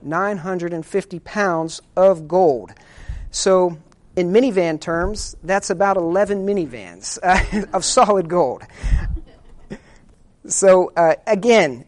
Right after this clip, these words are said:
um, it, it just goes on to describe how wealthy and how rich and how wise. Uh, so again, in First Kings chapter ten, verse twenty-one, I just wanted to point out this example of his excessive wealth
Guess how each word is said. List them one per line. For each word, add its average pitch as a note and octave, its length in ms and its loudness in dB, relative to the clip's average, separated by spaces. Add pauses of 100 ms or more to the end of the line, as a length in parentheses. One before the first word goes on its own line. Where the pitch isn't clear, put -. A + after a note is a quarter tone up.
um, D#3+ 260 0
it, D#3 200 -10
it A#3+ 120 -4
just C#4 200 -2
goes G3 200 4
on F#3+ 260 2
to F3+ 100 -12
describe E3+ 460 2
how E3 180 2
wealthy D#3 640 0
and C#3 100 -12
how D#3+ 200 -2
rich D#3 460 -2
and C#3+ 100 -6
how E3 180 2
wise. D3+ 720 2
Uh, C#3+ 160 -4
so F#3+ 220 -2
again, G3 260 0
in F3 80 0
First G#3+ 380 0
Kings F#3+ 640 -2
chapter F#3 340 -2
ten, F3 340 -4
verse E3+ 240 -4
twenty-one, D#3+ 640 -2 (520)
I A#3+ 100 0
just G3 220 -4
wanted E3+ 220 -2
to D#3 60 -8
point D#3+ 300 -4
out D#3 340 -4
this D#3+ 200 -4
example D#3+ 480 -4
of C#3+ 80 -6
his D3+ 180 -8
excessive E3 600 -4
wealth D#3+ 460 -2